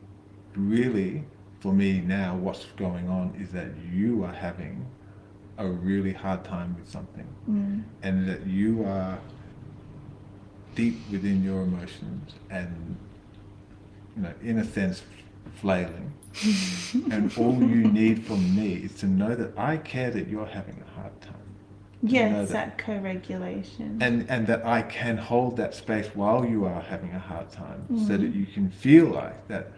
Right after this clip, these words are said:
Speaker 1: somebody cares about my experience
Speaker 2: Mm.
Speaker 1: enough for me to be able to feel it authentically and in whatever raw form that is.
Speaker 2: Mm.
Speaker 1: Because once that moment passes,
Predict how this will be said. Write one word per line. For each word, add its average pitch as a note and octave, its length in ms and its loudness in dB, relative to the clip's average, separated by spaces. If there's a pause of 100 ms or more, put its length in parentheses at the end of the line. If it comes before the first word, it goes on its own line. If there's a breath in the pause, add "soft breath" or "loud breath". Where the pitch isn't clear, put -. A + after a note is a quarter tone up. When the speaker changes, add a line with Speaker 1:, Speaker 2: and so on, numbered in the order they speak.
(280)
Speaker 1:
somebody C3 460 4
cares F2 600 -8 (380)
about F2+ 340 -6
my F2 180 -4
experience - 640 -12 (220)
Speaker 2:
Mm. - 220 -4
Speaker 1:
enough G#2+ 400 2
for C3 140 -4
me F2+ 360 2 (200)
to G2 80 -4
be F#2+ 200 0
able F#2 240 0
to F#2 280 -4
feel G#2 400 0
it G2 120 -4 (440)
authentically F#2+ 760 -4
and F2 160 -10 (500)
in F#2+ 160 2
whatever F#2 360 -2
raw F#2 360 -2 (120)
form F#2 240 0
that E2+ 160 -8
is. - 320 -6
Speaker 2:
Mm. A#3+ 340 2 (360 loud breath)
Speaker 1:
Because G#2 300 -2 (120)
once A2+ 240 2
that G2 240 -4
moment F#2+ 320 2
passes, - 760 -8